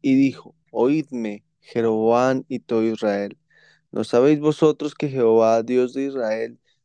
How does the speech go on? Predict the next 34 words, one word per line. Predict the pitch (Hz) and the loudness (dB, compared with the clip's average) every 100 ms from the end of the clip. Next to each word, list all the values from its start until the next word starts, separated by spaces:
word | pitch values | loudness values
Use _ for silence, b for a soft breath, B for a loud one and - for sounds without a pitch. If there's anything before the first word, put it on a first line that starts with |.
| _ | _
dio | - 135 127 123 | 0 2 4 2
el | - 135 | 0 0
reino | 131 139 139 143 | 2 0 0 -2
a | 139 | -2
David | 120 117 123 - | -2 -2 -6 -8
sobre | - 143 139 131 | -6 -4 -2 -2
Israel | 123 123 110 110 113 113 | -4 -6 -4 -4 -4 -6
para | 131 123 | -6 -6
siempre, | - 139 143 165 170 160 _ _ - | -4 0 0 2 0 -2 _ _ -4
a | 113 120 | 2 4
él | 139 151 | 2 2
y | 156 | -2
a | |
sus | 147 131 - | -2 -12 -4
hijos, | 139 135 - 139 139 - _ _ - | 0 0 -2 -6 -6 -14 _ _ -2
bajo | 127 120 117 113 | -2 0 -4 -4
pacto | - 123 117 - 139 | 0 0 0 -2 0
de | 123 | 0
sal?" | - 135 165 170 _ _ B B - | 0 0 0 -4 _ _ B B -6
Pero | 170 190 | -2 0
Jeroboam, | 185 170 160 151 139 135 131 - | 0 2 2 2 0 -4 -8 -8
hijo | 143 139 147 | -6 -6 -6
de | 143 | -6
Nabat, | 143 143 135 127 - b b _ | -4 0 0 0 -4 b b _
siervo | - 131 - 135 | -4 -2 0 -2
de | 135 | -2
Sal-, | - 131 - _ _ _ _ _ _ | -4 -6 -8 _ _ _ _ _ _
de | 135 139 | -2 -2
Salomón, | 139 143 147 147 143 147 - | 0 0 2 4 2 0 0
hijo | 147 139 - 151 | 0 0 0 0
de | 147 | 2
David, | 147 143 139 135 | 0 0 -4 -8
se | - | -8
levantó | 139 143 143 147 - 156 151 | -4 -2 -4 -4 2 2 2